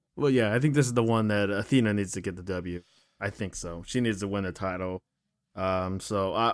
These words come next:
you know, very, very fun whatsoever. Um, for Clash of the Castle, you know,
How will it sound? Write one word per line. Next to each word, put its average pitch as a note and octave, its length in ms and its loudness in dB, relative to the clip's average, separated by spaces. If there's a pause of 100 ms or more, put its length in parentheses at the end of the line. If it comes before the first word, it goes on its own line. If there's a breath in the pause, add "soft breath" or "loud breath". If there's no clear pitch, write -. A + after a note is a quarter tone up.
(120)
you B2+ 120 2
know, G#2+ 160 4
very, B2 380 6
very A#2+ 340 4
fun A#2 300 -2
whatsoever. G#2 720 -4 (400)
Um, G#2 320 4
for A#2 180 0
Clash C3 320 6
of A#2 60 -4
the A2 80 0
Castle, A#2+ 680 2
you B2+ 100 4
know, A2 380 4